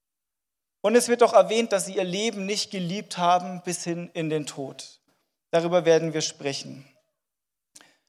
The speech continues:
Wir fangen mit dem Blut des Lammes an. Das Werk Gottes, der höchste Preis, der bezahlt wurde. Laut der Bibel steckt im Blut die Seele und das Leben.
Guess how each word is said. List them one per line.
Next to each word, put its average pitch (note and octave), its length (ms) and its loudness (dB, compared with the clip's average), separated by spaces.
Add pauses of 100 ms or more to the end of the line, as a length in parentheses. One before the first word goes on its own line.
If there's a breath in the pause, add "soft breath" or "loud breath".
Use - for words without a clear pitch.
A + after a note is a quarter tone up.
(100)
Wir E3 120 -4
fangen A3+ 180 6
mit A#3 140 0
dem G3 100 -2
Blut A#3 260 -2
des F#3 140 -6
Lammes F3 360 4
an. D#3 360 -2 (320)
Das C#3+ 240 -8
Werk F#3+ 300 6
Gottes, F3+ 640 0
der D#3 240 -6
höchste F#3 340 -6
Preis, D#3 480 2
der C#3+ 140 -2
bezahlt C#3+ 440 2
wurde. C3+ 400 -10 (760)
Laut D#3+ 220 6
der - 60 2
Bibel B3+ 520 -2 (480)
steckt - 340 -2
im E3 160 -4
Blut A3+ 380 -2
die F3 80 -2
Seele D#3+ 500 -2
und D#3 220 -4
das C#3+ 180 0
Leben. C#3+ 580 -6